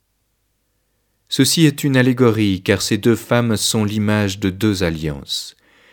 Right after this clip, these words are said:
L'une consommée sur le mont Sinaï, engendre pour la servitude,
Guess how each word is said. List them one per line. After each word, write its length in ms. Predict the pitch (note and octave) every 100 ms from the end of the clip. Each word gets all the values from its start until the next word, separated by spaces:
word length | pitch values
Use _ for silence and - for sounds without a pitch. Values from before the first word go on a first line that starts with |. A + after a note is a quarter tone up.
| _
L'une 560 | B2 C3 C#3+ C3 A2+ F#2
consommée 760 | - - C3 - - G#2+ A#2
sur 220 | A2+ - G2+
le 120 | G2+
mont 180 | G#2 G2+
Sinaï, 680 | - F#2+ F#2 E2+ D2+ C#2+ _ _
engendre 680 | G2+ A2 F#2+ G#2+ A2 G#2 F#2
pour 220 | - F#2
la 100 | F2
servitude, 880 | - - F2+ E2+ - F2 D#2+ D2+